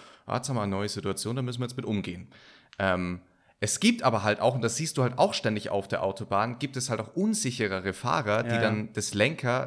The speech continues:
Speaker 1: den, den Lenker nach rechts reißen. Und da sind ja auch schon, äh, gibt's ja, gibt's ja berühmte Fälle, äh, in, in denen dann solche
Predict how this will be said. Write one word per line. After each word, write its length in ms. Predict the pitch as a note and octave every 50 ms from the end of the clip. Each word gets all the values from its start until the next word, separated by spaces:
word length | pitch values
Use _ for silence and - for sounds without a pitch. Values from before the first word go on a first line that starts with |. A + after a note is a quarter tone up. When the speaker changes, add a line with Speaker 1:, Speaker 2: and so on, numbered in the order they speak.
| - -
Speaker 1:
den, 260 | A#2 G#2+ G#2 G#2+ - -
den 180 | B2 C#3+ C#3+
Lenker 360 | B2+ B2 C#3 D3+ - B2 A#2
nach 300 | A#2 A2+ G#2+ G#2+ - - - -
rechts 640 | G2 A2 B2 F3 - - - - - - - - _ -
reißen. 760 | G2 G2+ G2+ G#2+ C3 F3+ G3+ G3+ - - A2 G#2+ A2+ C3 B2+ - - - - - - - -
Und 80 | -
da 60 | A2 A2+
sind 160 | A2+ B2+ B2+
ja 80 | C#3 -
auch 80 | B2
schon, 280 | - - C3 A#2 A#2 -
äh, 240 | - G#2 G#2 - G#2+ -
gibt's 220 | - - - -
ja, 180 | - G#2+ G2+ G2+
gibt's 240 | - - F#2+ - -
ja 40 | G#2
berühmte 440 | F#2+ G#2 F#2+ A2+ C3 C3 B2+ A2
Fälle, 500 | - - A#2+ B2+ B2+ G#2 G#2 G#2+ A#2 A#2+ - -
äh, 600 | G2 G2 G2 G2 G2 G2 G2 G2 G2+ G2 - -
in, 120 | G2 G2
in 160 | - - G2 F#2+
denen 300 | - G2 G2+ G#2 G2+ G#2+
dann 260 | G2+ F#2+ G2 G2 F#2+
solche 520 | - - G2 G2 G2+ - A2+ G2+ F#2+ F#2+